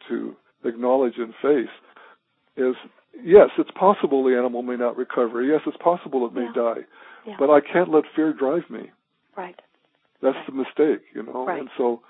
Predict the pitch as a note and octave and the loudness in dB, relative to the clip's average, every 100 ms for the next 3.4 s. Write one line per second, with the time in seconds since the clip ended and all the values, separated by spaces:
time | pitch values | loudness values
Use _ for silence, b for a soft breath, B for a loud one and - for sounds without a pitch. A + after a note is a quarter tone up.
0 | b b - C3 B2+ D3 D3 F3 A#2 B2 | b b -6 -6 2 6 6 4 -6 0
1 | C#3 C#3+ D3 E3+ - D#3+ C#3+ E3 E3 - | 2 4 4 0 0 -2 0 0 -2 -2
2 | A2+ C#3 D3 C3+ C3+ - A2 A#2+ - A2+ | -4 0 0 0 -8 -8 -8 -8 -10 -14
3 | A2 A#2 C3 B2+ | -14 -8 -4 -2